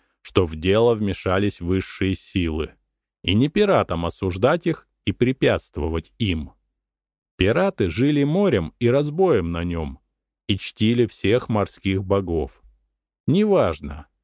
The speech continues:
были ли они языческими богами или христианскими апостолами, но больше всего они боялись морского дьявола,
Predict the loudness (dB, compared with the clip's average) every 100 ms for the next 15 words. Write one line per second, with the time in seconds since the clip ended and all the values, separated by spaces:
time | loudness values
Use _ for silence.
0 | _ 0 2 4 2 2 -2 -2 -4 -2
1 | -2 0 0 0 -4 -2 -2 0 0 0
2 | 0 2 0 -2 -2 -2 -2 -4 -2 0
3 | 0 0 -4 -4 -2 -4 -2 -2 -2 -2
4 | 0 0 -2 -6 _ _ _ _ _ _
5 | _ _ -4 0 0 0 -4 -10 -6 -4
6 | 0 2 2 0 0 2 2 2 2 0
7 | -2 -2 -2 -4 -2 0 0 -4 -4 -2
8 | -2 -2 -4 -8 -14